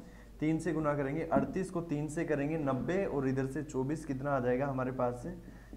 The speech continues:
एक सौ चौदह आ जाएगा। आगे एक बार multiple करके देखते हैं, गुना में दो, एक सौ चौदह का दुगना कितना होता है?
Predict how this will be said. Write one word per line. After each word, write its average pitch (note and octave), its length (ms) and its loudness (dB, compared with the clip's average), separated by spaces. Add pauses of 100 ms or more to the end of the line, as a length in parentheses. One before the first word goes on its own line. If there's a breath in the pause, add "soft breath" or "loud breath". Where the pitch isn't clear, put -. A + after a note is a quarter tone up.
(140)
एक B2 120 -4
सौ D3 120 -2
चौदह C#3+ 320 2
आ E3 60 4
जाएगा। D3 260 2
आगे C#3+ 420 4
एक E3+ 80 2
बार E3 120 2
multiple D3+ 560 0
करके B2+ 220 -2
देखते C3 300 -2
हैं, C#3 100 -4
गुना A#2+ 200 0
में C3+ 180 -2
दो, C#3+ 180 0
एक D3+ 60 -4
सौ D#3+ 120 -6
चौदह D3 360 0
का E3 100 0
दुगना C3 300 -2
कितना C3 280 -6
होता B2+ 260 -4
है? E3+ 240 -2